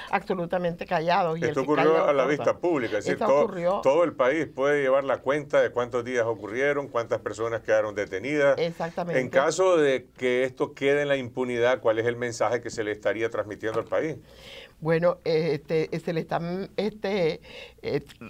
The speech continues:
Speaker 1: retransmitiendo, porque ya no es transmisión, ya el pueblo de Nicaragua está completamente enterado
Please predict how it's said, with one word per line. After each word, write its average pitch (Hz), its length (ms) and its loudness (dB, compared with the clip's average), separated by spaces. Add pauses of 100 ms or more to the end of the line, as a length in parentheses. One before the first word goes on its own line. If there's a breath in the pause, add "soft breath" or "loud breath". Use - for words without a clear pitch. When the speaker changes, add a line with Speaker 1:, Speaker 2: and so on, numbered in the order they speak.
(360)
Speaker 1:
retransmitiendo, 202 1000 -2
porque 156 220 -6
ya 156 80 0
no 202 100 -4
es 226 120 -8
transmisión, 196 640 -4
ya 170 180 2
el 190 140 -4
pueblo 196 640 -2 (140)
de 160 240 0
Nicaragua 175 600 -2
está 170 180 -8
completamente 170 680 -6
enterado 185 560 0